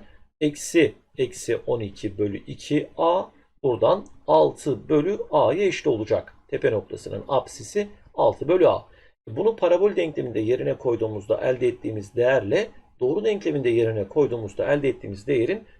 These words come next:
birbirine eşit olması gerekir. Çünkü, e, ortak nokta neticede burası. Yerine yazalım. Altı bölü a'nın karesi, otuz altı bölü a kare. Bunu a ile çarparsak otuz altı bölü a çıkar. Eksi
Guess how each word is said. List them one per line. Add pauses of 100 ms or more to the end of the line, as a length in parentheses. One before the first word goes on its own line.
(120)
birbirine
eşit
olması
gerekir. (360)
Çünkü, (300)
e,
ortak
nokta
neticede
burası. (320)
Yerine
yazalım. (200)
Altı
bölü
a'nın
karesi, (320)
otuz
altı
bölü
a
kare. (260)
Bunu
a
ile
çarparsak
otuz
altı
bölü
a
çıkar. (360)
Eksi